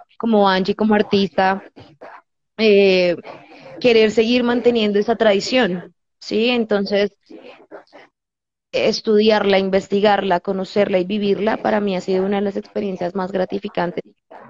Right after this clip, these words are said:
Tuve la experiencia de estar en diferentes festivales, eh, presentándome tocando gaita. El año pasado estuve en el Festival de Necoclí, eh, también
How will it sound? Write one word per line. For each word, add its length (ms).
Tuve 220
la 60
experiencia 560
de 80
estar 220
en 120
diferentes 500
festivales, 680
eh, 340
presentándome 560
tocando 380
gaita. 460
El 80
año 200
pasado 340
estuve 340
en 60
el 80
Festival 420
de 80
Necoclí, 800
eh, 520
también 500